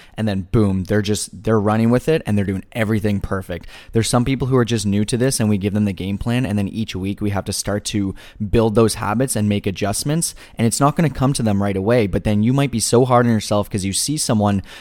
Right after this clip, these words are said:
who's out there who's just, you know, "Wow, like, they've lost twenty pounds in, you know, nine weeks or ten weeks or whatever, and I'm, I'm only down a couple pounds." But what you don't realize is how many habits you built and how many amazing small wins, because you're so focused on the big win, right?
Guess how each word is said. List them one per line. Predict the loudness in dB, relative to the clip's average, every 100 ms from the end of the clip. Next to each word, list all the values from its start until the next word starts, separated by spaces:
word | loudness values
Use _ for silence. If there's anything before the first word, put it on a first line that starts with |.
| 0
who's | 2 6
out | 4 4
there | 2 4
who's | 2 2
just, | 0 0
you | -2
know, | -2 -4
"Wow, | 0 0 0
like, | -2 0
they've | -2 2
lost | 2 2 -2 -10 -2
twenty | 2 2
pounds | 4 2 2 2
in, | 0 0
you | 0
know, | 0 2
nine | 2 2 2
weeks | 2 0 -2
or | -4 -6 -12
ten | -2 2 2
weeks | 2 2
or |
whatever, | 2 2 2 2
and |
I'm, | 2 0 0
I'm | 2
only | 4 4
down | 2 0
a |
couple | 0 0 0
pounds." | 0 0 0 2
But | 0 0 -12 -20 -2
what | 0 2
you | 2
don't | 6 4 4
realize | 0 2 2 2
is | 0
how | -2 0
many | 0
habits | 0 -2 -2 -2 -2
you |
built | 2 2 2 -4 -14 -6
and | -4 -2
how | 0
many | 2 2 2
amazing | 0 2 2 0 -2 -2
small | 2 4 2
wins, | 0 -2 -2
because | -4 -4 -4
you're |
so | -4 0 2
focused | 2 0 0 -2 -2
on | -2
the | -2
big | -4 -4 -4
win, | -6 -8 -8
right? | -6 -6